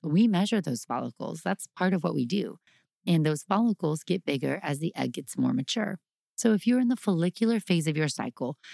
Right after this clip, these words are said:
and you go to the emergency room, "Oh, I have abdominal pain," and you have an ultrasound or cat scan and somebody says,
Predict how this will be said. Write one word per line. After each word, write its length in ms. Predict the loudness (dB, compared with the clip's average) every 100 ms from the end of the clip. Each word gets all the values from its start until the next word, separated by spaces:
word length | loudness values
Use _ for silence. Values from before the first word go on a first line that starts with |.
| -10 2
and 100 | 4
you 140 | 4
go 240 | 4 2 4
to 140 | 4
the 120 | 4
emergency 540 | 4 2 0 -2 -2 0
room, 300 | 0 -2 -4 _
"Oh, 200 | 2 2 -2
I 60 | -4
have 220 | -2 -2
abdominal 520 | -4 0 0 2 0
pain," 400 | 0 2 4 4 0 _ _ _ _ _ _ _
and 160 | 4 4
you 100 | 4
have 160 | 4 2
an 80 |
ultrasound 520 | 0 0 0 0 -2 -2
or 120 | -6
cat 300 | -4 -2 -2
scan 340 | -4 -4 -2 -2
and 160 | -2
somebody 300 | 0 2 2
says, 280 | 0 0